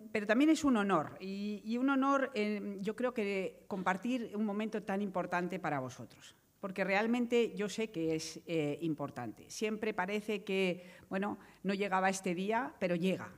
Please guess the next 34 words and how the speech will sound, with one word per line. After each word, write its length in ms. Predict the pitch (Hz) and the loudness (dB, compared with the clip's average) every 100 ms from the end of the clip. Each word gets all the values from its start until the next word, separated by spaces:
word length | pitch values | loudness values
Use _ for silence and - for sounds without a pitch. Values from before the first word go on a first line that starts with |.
| - | -8
llega 320 | 160 180 190 | -4 -2 0
para 240 | 170 139 120 | 0 -2 -2
todos. 420 | 131 113 - - _ - - - - | -6 -8 -16 -20 _ -20 -20 -20 -6
Em, 600 | 214 214 208 202 202 208 - | 2 2 4 4 2 0 -4
y 80 | 196 | 0
además, 560 | 196 214 311 330 - - - | 2 4 2 0 -6 -8 -2
eh, 280 | 214 202 190 | 0 0 0
quiero 200 | 240 269 | 2 2
dar, 320 | 262 269 247 | 2 0 -2
eh, 260 | 214 208 202 | -2 -2 -2
también 640 | 190 185 190 226 240 226 - - 175 | -2 -2 2 2 0 -2 -8 -12 -4
las 200 | 170 165 | -2 0
gracias, 640 | 226 - 277 269 - - - - | -4 -2 -4 -4 -6 -14 -18 -12
seguro 440 | - 180 233 277 | -6 -2 0 2
en 60 | 233 | 2
nombre 260 | 233 214 | 2 0
de 80 | 190 | 0
todos 200 | 202 196 | 0 0
los 160 | 185 180 | -2 -2
que 60 | |
están 260 | 165 214 208 | -4 -2 -2
aquí, 360 | 185 202 196 - | -2 -4 -8 -10
a 80 | - | -6
las 180 | 160 143 | -4 -4
familias, 640 | 135 139 135 95 - - - - - - - | -4 -4 -4 -8 -14 -18 -20 -20 -20 -20 -8
a 480 | 175 170 165 160 151 | -2 2 2 2 0
las 180 | 151 - | -2 -4
parejas, 720 | 151 156 143 - 120 123 - - | -4 -4 -4 -6 -8 -8 -12 -14
a 60 | 170 | -10
los 160 | 151 - | -10 -2
padres, 640 | 160 151 139 127 127 - 190 | 0 0 -2 -6 -8 -12 -12
a 60 | 160 | -10
los 160 | 151 | -4
amigos, 560 | 160 165 147 123 135 | 0 0 0 -4 -10